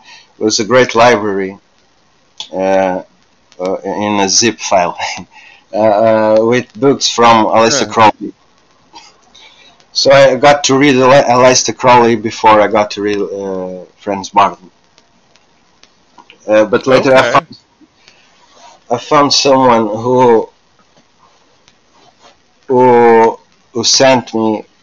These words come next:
Speaker 1: a, a book. He, he was, is, he, he, the way he put it is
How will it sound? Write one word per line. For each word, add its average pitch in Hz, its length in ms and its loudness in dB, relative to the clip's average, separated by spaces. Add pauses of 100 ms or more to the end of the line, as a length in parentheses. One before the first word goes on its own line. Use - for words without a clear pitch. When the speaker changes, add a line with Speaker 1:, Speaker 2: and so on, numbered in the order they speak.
(1160)
Speaker 1:
a, 113 60 -6
a 101 240 -6
book. 117 360 -2
He, 131 520 2
he 123 60 2
was, 127 360 2 (680)
is, 127 240 0
he, 127 200 -6
he, 131 960 0
the 131 220 0
way 151 240 4
he 139 100 0
put - 420 -2
it 107 240 -8
is 110 480 -10